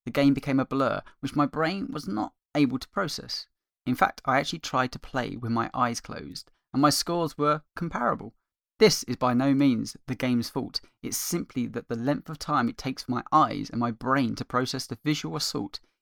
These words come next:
it's just too lengthy to develop any kind of rhythm or high score. Unlike, say, Rez, I cannot appreciate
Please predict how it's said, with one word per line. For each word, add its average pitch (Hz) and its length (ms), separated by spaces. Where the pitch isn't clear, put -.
it's - 140
just - 340
too 175 300
lengthy 139 340
to - 100
develop 123 420
any 131 220
kind 127 260
of 107 180
rhythm 113 340
or 120 200
high 117 240
score. - 440
Unlike, 185 360
say, 139 240
Rez, 131 600
I 127 60
cannot - 260
appreciate - 600